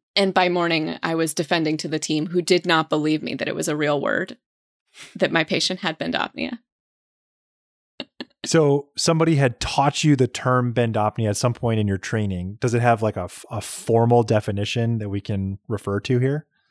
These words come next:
Speaker 1: Yeah, I think, um, what had actually happened is that, like, one of my co-interns who wants to do cardiology had mentioned it at some point, and I was like, "Wow, that sounds interesting." And, um, then it just s-, settled in a crevice of my mind. Uh,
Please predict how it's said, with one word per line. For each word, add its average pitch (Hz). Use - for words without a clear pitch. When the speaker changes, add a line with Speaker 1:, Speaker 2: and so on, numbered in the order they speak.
Speaker 1:
Yeah, 180
I 208
think, 311
um, 156
what 202
had 196
actually 190
happened 185
is 180
that, 170
like, 151
one 156
of 160
my 156
co-interns 170
who 175
wants 151
to 165
do 160
cardiology 156
had 170
mentioned 165
it 165
at 160
some 160
point, 202
and 165
I 147
was 160
like, 151
"Wow, -
that -
sounds -
interesting." 196
And, 160
um, -
then 175
it 160
just -
s-, -
settled 156
in 147
a 147
crevice -
of 135
my -
mind. -
Uh, 185